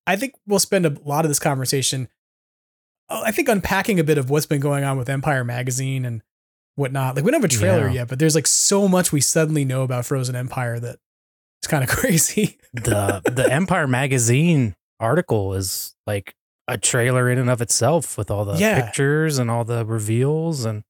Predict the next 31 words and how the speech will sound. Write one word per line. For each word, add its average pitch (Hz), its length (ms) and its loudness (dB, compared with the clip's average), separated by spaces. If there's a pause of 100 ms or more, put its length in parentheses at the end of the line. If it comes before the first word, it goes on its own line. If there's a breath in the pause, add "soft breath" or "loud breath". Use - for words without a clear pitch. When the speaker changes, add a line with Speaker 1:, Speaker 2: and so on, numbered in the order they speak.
(400)
Speaker 2:
and 101 120 -8
everything's 165 460 2
getting 170 200 -2
me 165 200 4
even 156 260 2
more 156 180 2
excited 143 460 -2
for 98 240 -6
it. 95 140 -10
So 98 200 -10
I'm, 107 160 -10 (760)
let's - 200 -4
talk 135 220 0
about 110 240 2
it. - 120 -8 (460)
Speaker 1:
Yeah. 240 280 2
I 202 60 0
mean, 226 140 0
I 254 100 0
have 403 100 0
to 302 80 -2
say, 151 340 0 (100)
I 208 220 2
was 311 240 2
a 285 60 0
little 247 300 4
bit, 185 300 -2 (120)
like, 180 380 0 (360)
it 196 140 -4
came 233 300 0
out 147 300 2